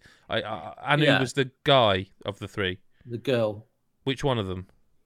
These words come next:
Speaker 2: Not the one in, not Fran, not the one in the
Speaker 1: Okay,
Speaker 2: horror
Speaker 1: right, yeah,
Speaker 2: thing.
Speaker 1: she, she, she, she features
Speaker 2: The
Speaker 1: quite
Speaker 2: scientist.
Speaker 1: she doesn't feature an awful lot in that first chapter, so I
Speaker 2: No.
Speaker 1: can't really come with you on this. If you, is the other,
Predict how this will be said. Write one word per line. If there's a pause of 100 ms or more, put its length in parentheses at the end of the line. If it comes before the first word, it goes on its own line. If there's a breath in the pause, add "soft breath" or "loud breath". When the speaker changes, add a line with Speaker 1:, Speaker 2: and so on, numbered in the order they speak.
(140)
Speaker 2:
Not
the
one
in,
not
Fran,
not
the
one
in
the
Speaker 1:
Okay,
Speaker 2:
horror
Speaker 1:
right,
yeah,
Speaker 2:
thing.
Speaker 1:
she,
she,
she,
she
features
Speaker 2:
The
Speaker 1:
quite
Speaker 2:
scientist. (240 soft breath)
Speaker 1:
she
doesn't
feature
an
awful
lot
in
that
first
chapter,
so
I (320)
Speaker 2:
No. (160)
Speaker 1:
can't
really
come
with
you
on
this. (220 soft breath)
If
you,
is
the
other,